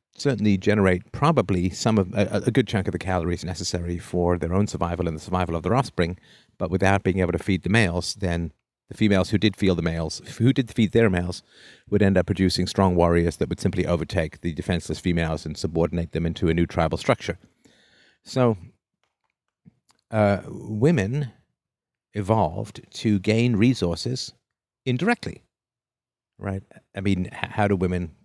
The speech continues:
gain, uh, resources? Well, they gain resources. I mean, we all know this from the dating scenario, right? Vast majority of dates are initiated by men, and, uh, women are taken out on dates, and, uh, you want to show women your resources. I remember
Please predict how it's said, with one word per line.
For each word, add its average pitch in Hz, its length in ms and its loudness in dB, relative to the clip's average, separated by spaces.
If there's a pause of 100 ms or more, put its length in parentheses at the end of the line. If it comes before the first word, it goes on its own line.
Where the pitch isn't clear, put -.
(180)
gain, 90 480 -6
uh, 113 100 0
resources? - 580 -4
Well, 95 220 -2
they 92 160 -4
gain 92 240 2
resources. 92 760 -2
I 101 40 -12
mean, 104 120 -2
we 127 80 2
all 87 100 2
know 82 120 -2
this - 160 -8
from 117 120 -6
the 151 60 -4
dating 95 420 -4 (300)
scenario, 87 520 -8
right? 113 200 -6 (440)
Vast 90 240 -2
majority 85 320 2
of 76 80 -4
dates 90 280 -4
are 82 40 -2
initiated 85 400 -2
by 87 100 0
men, 120 300 2
and, 78 500 -4
uh, 78 100 -2
women 78 300 -4
are 76 380 -10 (1400)
taken 92 300 0
out 90 200 2
on 80 120 -2
dates, 117 480 2
and, 82 240 -2
uh, 78 320 -2 (300)
you 90 140 -2
want 85 180 -2
to 78 40 -10
show 85 300 2
women 82 340 -2
your 85 200 0
resources. 110 520 -4
I 92 80 -8
remember 87 440 -2